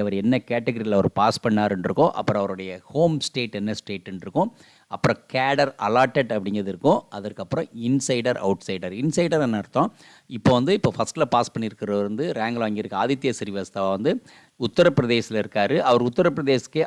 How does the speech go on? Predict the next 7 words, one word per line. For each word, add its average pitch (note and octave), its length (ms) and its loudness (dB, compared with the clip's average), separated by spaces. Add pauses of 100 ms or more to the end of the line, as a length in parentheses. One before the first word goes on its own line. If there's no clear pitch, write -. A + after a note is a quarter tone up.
(100)
அலாட் A2 280 0
ஆகிருக்கு. F2 300 -8 (260)
சரி, C#3+ 200 0 (240)
அப்ப - 220 2 (580)
அவரு D3 240 4 (200)
இன்சைடர், G2+ 520 -2 (340)
புரியுதுங்களா? A#2+ 420 2